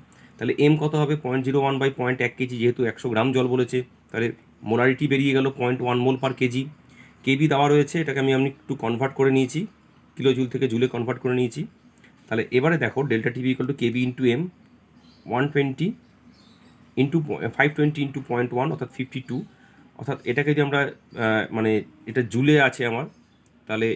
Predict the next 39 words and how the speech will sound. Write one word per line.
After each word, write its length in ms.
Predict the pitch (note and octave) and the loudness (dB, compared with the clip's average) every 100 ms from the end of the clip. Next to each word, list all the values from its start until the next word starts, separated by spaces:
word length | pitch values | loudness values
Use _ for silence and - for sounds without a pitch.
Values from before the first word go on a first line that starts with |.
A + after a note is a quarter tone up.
| C3 | -4
এটাকে 200 | A#2+ B2+ C3+ | -6 -6 -4
যদি 100 | C3+ | -2
আমি, 120 | C#3 C3+ | -2 -2
আহ, 320 | - - A2+ G#2+ - | -4 -4 -4 -2 0
কেলভিনে 360 | A#2+ B2+ D3 D3 | 0 4 4 4
কনভার্ট 240 | B2+ C3 C#3 | 0 -2 -2
করি, 100 | C3+ | -2
তাহলে 140 | C3 B2+ A2 | 0 0 0
হাজার 200 | B2 A#2+ | 0 0
দিয়ে 120 | C3 G#2 | 0 0
ভাগ 100 | A2+ B2 | -2 0
হলে 120 | C3 A2+ | 0 0
দেখো 140 | C#3 D#3 B2 | -2 -4 -2
পয়েন্ট 240 | C3 C#3 B2 | 0 0 2
জিরো 120 | C3 B2 | 2 2
ফাইভ 120 | A2+ - | -2 -2
টু 60 | A2 | -4
কেলভিনে 320 | G2+ G2 F#2 F#2 | -2 0 0 -2
আসবে। 200 | D#2+ - - _ - - - - | -6 -12 -16 _ -20 -20 -20 -6
তাহলে 160 | A2+ - A#2 | -4 -2 -2
এখান 180 | - D#3+ E3+ | 0 0 0
থেকে 220 | D#3 A2 F#3+ - - _ - | 2 2 2 -4 -20 _ -4
আমার 160 | A2 A2 | 0 2
ডেল্টা 180 | A2+ A2 A#2 | 2 0 0
টি 60 | A#2 | 0
এফ 60 | A#2 | 0
এর 60 | A2+ G#2 | 0 0
মানটা 220 | G#2+ A2 G#2+ | 0 0 -2
আসছে 140 | - D3+ | -2 -4
তিনশো 260 | A#2 A2+ B2 - | -4 -2 -4 0
তিয়াত্তর 460 | B2+ C3 - D#3 - - - - - - - | 0 0 -2 -2 -2 -8 -20 -20 -20 -6 2
প্লাস 200 | F3 F3 - | 2 2 -6
পয়েন্ট 220 | B2+ C3 A#2 | -2 -2 0
জিরো 140 | A#2+ A#2 | -2 -2
ফাইভ 140 | F#2+ - - | -4 -6 -4
টু, 80 | F3 C#4 - - - A2 | -4 -4 -12 -20 -12 -10
অর্থাৎ 220 | - C#3+ - C3 | -6 -8 -8 -6
তিনশো 220 | B2+ C3+ - | -6 -6 -4
তিয়াত্তর 320 | C3 C#3+ | -4 -2